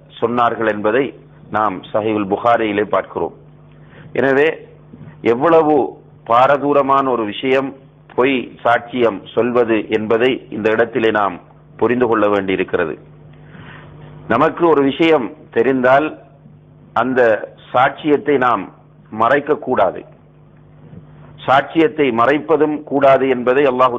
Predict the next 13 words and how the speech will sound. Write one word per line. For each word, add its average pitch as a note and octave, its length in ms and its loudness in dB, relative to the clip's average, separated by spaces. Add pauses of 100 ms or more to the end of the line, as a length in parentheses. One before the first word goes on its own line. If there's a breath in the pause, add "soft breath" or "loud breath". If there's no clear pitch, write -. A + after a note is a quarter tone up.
தஆலா A#2+ 220 2
அல் A2+ 200 0
குர்ஆனிலே A#2+ 460 -2
சொல்லும்போது, A2 540 -4
"வலா A#2 540 0
தக்துமு B2 480 -4 (120)
ஷஹாதா", G2+ 500 -2 (960)
சாட்சியத்தை B2 800 0
நீங்கள் A2+ 380 -2
மறைக்காதீர்கள். A2 920 -2 (540 loud breath)
"வமன் C#3+ 300 0
யக்தும்ஹா C#3 640 -2 (120)
ஃபஇன்னஹு B2+ 540 -2